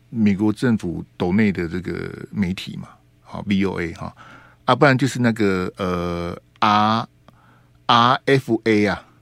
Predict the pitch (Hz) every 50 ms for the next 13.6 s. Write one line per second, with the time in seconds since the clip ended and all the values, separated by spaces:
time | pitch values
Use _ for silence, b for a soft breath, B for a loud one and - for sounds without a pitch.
0 | _ _ _ _ _ _ _ _ _ _ _ _ - - 98 90 90 - _ -
1 | 120 123 135 139 - - - 143 147 - 139 127 131 127 127 139 127 117 123 110
2 | 107 123 143 143 139 131 135 135 135 135 131 131 131 131 131 - _ _ _ -
3 | 120 120 123 127 - 127 120 113 - - 87 80 92 104 110 104 - 120 104 101
4 | - - 208 170 127 107 101 82 87 101 101 98 127 104 87 - 76 71 - -
5 | b b b b b b b b b b b b b _ _ _ - - 156 208
6 | 170 139 107 95 - 147 127 110 95 85 - 101 92 - 110 98 90 85 - -
7 | 104 98 92 - - - 87 82 82 85 - _ _ _ _ _ _ _ _ _
8 | _ _ _ - - 127 180 220 226 175 208 190 180 143 120 123 147 180 - 185
9 | 185 160 - - 185 165 147 123 113 107 120 139 135 143 143 127 113 107 101 107
10 | 120 123 - - 123 110 104 95 87 98 101 98 - - 107 101 101 101 104 _
11 | _ _ _ _ _ _ _ _ - - 151 165 160 - 104 98 101 101 123 120
12 | 131 131 113 95 85 80 92 85 - 98 95 104 107 107 101 98 92 87 - -
13 | 82 82 80 80 76 76 - - - - 165 170